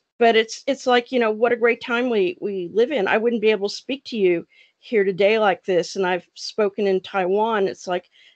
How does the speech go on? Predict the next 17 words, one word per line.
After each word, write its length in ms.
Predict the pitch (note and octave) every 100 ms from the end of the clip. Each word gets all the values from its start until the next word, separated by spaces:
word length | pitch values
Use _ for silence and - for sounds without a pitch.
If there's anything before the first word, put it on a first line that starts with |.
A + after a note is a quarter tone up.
| _
you 80 | A#3
know, 80 | A3+
I 80 | C4
have 160 | D#4+
some 300 | - D4+ D#4+
friends, 440 | D#4+ C#4+ C4 A#3+ C4
some 220 | - C#4+ D4
colleagues, 480 | D4+ D4+ A3+ F3+ - _ _ -
they 100 | B3
just 260 | D#4 -
kinda 260 | - D#4+ C#4+
shut 320 | - C4 B3+
down 220 | B3 B3
and 120 | A#3+
didn't 240 | G3+ - G#3
do 180 | G3 G3+
anything. 640 | B3+ C#4 - F3+ F3